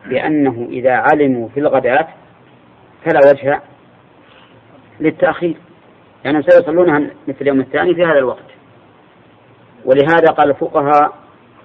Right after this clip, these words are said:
"إذا لم يعلم بالعيد إلا بعد الزوال"، بعد الزوال، لأن صلاة العيد إلى الزوال فإنهم يصلون من الغد.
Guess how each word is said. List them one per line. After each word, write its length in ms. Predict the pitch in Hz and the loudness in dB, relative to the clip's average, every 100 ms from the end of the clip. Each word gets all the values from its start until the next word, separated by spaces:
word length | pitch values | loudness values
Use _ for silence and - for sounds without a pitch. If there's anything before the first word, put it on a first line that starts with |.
| _ _ | _ _
"إذا 380 | 131 139 147 147 | -2 2 4 4
لم 200 | 143 143 | 2 2
يعلم 520 | 147 160 139 143 139 | 2 2 2 0 0
بالعيد 560 | 131 135 120 147 160 139 | 0 -2 -2 -2 0 0
إلا 580 | 147 147 139 139 143 139 | -4 -4 -6 0 0 2
بعد 340 | 160 165 139 | 2 2 2
الزوال"، 500 | 135 110 120 117 104 - - - _ _ _ _ _ 139 | 0 -2 -4 -4 -4 -10 -20 -20 _ _ _ _ _ -4
بعد 160 | 135 | -4
الزوال، 320 | 127 113 110 - - _ _ _ _ _ - | -4 -6 -6 -6 -20 _ _ _ _ _ -12
لأن 120 | 113 | -8
صلاة 220 | 120 135 127 | -2 0 2
العيد 260 | 135 151 - - _ _ _ _ _ _ _ _ - - _ _ | 0 0 -4 -20 _ _ _ _ _ _ _ _ -20 -20 _ _
إلى 120 | 139 151 | 2 2
الزوال 340 | 123 127 107 - - _ _ _ _ _ | 2 0 -2 -8 -20 _ _ _ _ _
فإنهم 280 | 110 143 139 | -6 -2 0
يصلون 340 | 123 127 143 143 | 0 -2 -2 0
من 120 | 131 | 0
الغد. 260 | 120 117 | -2 -4